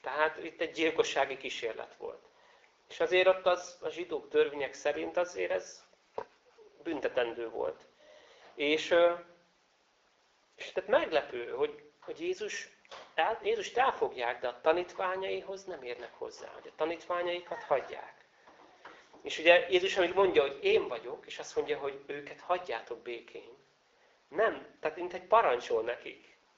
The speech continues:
hogy nem tudnak ellene menni, hanem jó, csak téged viszünk, mintha így nem is ott lennének. Oké, csináljuk, amit te mondasz. Az Úr,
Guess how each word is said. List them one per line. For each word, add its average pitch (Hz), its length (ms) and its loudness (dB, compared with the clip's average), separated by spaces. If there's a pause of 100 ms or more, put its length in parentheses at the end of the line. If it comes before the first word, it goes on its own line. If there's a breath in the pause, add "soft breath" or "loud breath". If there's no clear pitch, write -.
(540 soft breath)
hogy 147 220 -8 (540)
nem 233 280 -2
tudnak 135 640 -6 (160)
ellene 123 380 -4
menni, 113 540 -10 (140)
hanem 147 500 -8
jó, - 360 -4 (340)
csak - 120 -14
téged 139 360 -4
viszünk, 131 460 -12
mintha 151 280 2
így 170 160 0 (880)
nem 165 120 -4
is 156 120 -6
ott 156 160 2
lennének. 117 520 -4
Oké, 185 340 -6
csináljuk, 151 400 4
amit 143 240 2
te 151 100 6
mondasz. - 600 0 (520 soft breath)
Az - 180 -10
Úr, 202 600 8